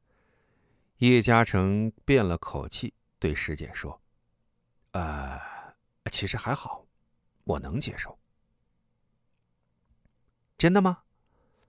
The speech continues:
石简眉开眼笑，仿佛一点儿都不知道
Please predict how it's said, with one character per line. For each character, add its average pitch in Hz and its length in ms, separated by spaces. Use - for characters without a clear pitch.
石 156 280
简 113 200
眉 104 240
开 143 240
眼 120 300
笑， - 360
仿 110 240
佛 120 220
一 180 200
点 80 140
儿 67 120
都 104 140
不 87 120
知 85 140
道 - 160